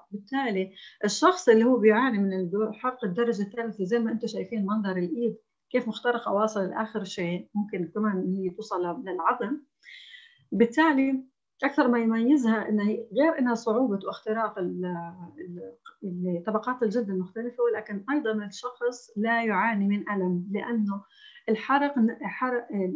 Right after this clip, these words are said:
الحرق نفسه حرق الأعصاب عند هذا الشخص، بالتالي هذا الشخص ما راح يحس بالألم، ولكن الأضرار الناتجة أو إنه ال-،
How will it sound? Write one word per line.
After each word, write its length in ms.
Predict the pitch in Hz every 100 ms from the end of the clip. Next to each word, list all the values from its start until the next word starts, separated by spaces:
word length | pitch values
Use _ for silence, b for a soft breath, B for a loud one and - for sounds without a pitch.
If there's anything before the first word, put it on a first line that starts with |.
| - 311
الحرق 340 | - 269 285 233
نفسه 520 | 240 - 320 - _ _ _ _ _ _ _ _ -
حرق 420 | - - 277 277 240
الأعصاب 540 | 214 196 - 175 170
عند 160 | 175 170
هذا 180 | 160
الشخص، 400 | - - - _
بالتالي 340 | 208 208 240 226
هذا 120 | 214
الشخص 540 | 214 233 - 220 220 - B B
ما 100 | 220
راح 140 | 220 226
يحس 320 | 214 226 196
بالألم، 440 | 202 240 202 175
ولكن 720 | 185 202 254 233 220 233 269 320 b b b b -
الأضرار 640 | 214 214 185 247 311 339
الناتجة 720 | 240 214 202 208 185 196 - 208
أو 160 | 196
إنه 400 | 180 196 185 - -
ال-، 500 | 190 185 185 180